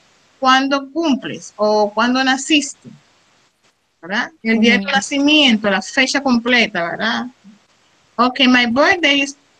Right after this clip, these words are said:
Speaker 1: on the and off. Where were you born? ¿Dónde naciste? ¿Verdad? Estos son, la mayoría son preguntas formales. Yo considero que son formales porque, wow, ¿verdad?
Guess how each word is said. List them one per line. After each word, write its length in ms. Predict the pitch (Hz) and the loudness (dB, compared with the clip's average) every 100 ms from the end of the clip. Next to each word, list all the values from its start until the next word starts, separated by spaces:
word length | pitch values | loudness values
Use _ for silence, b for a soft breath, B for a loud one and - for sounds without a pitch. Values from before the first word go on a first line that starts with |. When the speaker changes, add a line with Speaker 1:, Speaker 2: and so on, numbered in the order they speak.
| _ | _
Speaker 1:
on 320 | 247 254 247 240 | -2 0 0 0
the 300 | 285 392 - | 0 0 0
and 160 | 233 233 | -4 -2
off. 260 | 220 240 - _ _ _ _ _ _ _ 294 _ _ _ _ _ _ _ - | 0 0 -2 _ _ _ _ _ _ _ _ _ _ _ _ _ _ _ -2
Where 240 | 302 330 | 0 2
were 240 | 311 277 277 | 2 0 0
you 100 | 262 | -4
born? 380 | 208 220 202 240 - _ | -4 -2 0 -2 -4 _
¿Dónde 260 | 220 220 233 | -8 -4 -2
naciste? 580 | 233 - 226 233 277 339 392 440 _ - | -4 -4 -8 -6 -4 -2 -2 -6 _ -14
¿Verdad? 260 | 180 202 - - _ _ _ _ _ _ _ _ _ _ _ _ _ _ - | -6 -6 -6 -12 _ _ _ _ _ _ _ _ _ _ _ _ _ _ -2
Estos 340 | 311 349 359 | -2 0 -4
son, 200 | 302 302 | -2 0
la 80 | 302 | 0
mayoría 260 | 269 247 277 | 0 0 -2
son 220 | 277 269 | -4 -4
preguntas 800 | 277 240 240 240 262 320 - - _ _ _ _ _ _ - | -4 -2 -2 -2 0 0 -4 -18 _ _ _ _ _ _ -6
formales. 920 | 226 220 202 214 302 208 170 - - | -4 -2 0 0 0 -2 -6 -16 -16
Yo 140 | 190 | -14
considero 420 | 185 202 247 233 277 | -8 -8 -6 -6 -6
que 100 | 247 | -6
son 200 | 220 220 | -8 -8
formales 500 | 247 240 226 240 311 | -6 -4 0 -2 -2
porque, 320 | 247 214 175 156 | -8 -8 -8 -6
wow, 380 | 170 208 175 165 | 0 0 0 -4
¿verdad? 220 | 196 | -8